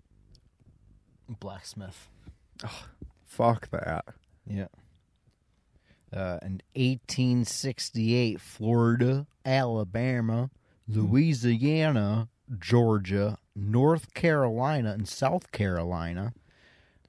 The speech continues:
Speaker 1: readmitted to U S.
Speaker 2: Yeah, no more civil war.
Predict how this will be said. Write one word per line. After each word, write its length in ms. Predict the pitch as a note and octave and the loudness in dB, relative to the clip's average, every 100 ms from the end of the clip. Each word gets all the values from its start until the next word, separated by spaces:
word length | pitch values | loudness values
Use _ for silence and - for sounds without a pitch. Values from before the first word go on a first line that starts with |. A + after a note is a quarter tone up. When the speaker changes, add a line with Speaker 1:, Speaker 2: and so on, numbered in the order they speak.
| _ _ _ _ _ | _ _ _ _ _
Speaker 1:
readmitted 1000 | A2+ G#2+ C#3 F#3 D#3+ D#3+ F3 G3 A3 A3+ _ | -4 2 4 6 6 4 4 2 2 -6 _
to 160 | - G2+ | -10 -8
U 360 | G#2 B2+ B2 | -2 0 0
S. 500 | F2+ - - - - - - - _ _ _ _ _ _ _ _ _ _ _ _ - | 0 -4 -10 -12 -14 -20 -20 -20 _ _ _ _ _ _ _ _ _ _ _ _ -2
Speaker 2:
Yeah, 220 | A#2 A2+ | 4 6
no 200 | G#2 B2+ | 8 6
more 180 | C#3 A#2+ | 8 4
civil 680 | - - C3+ B2 A2 F#2+ F2+ | 2 -2 6 6 6 2 -2
war. 640 | G2 A2 A#2+ G#2+ F#2 F2 | 4 8 10 8 6 -2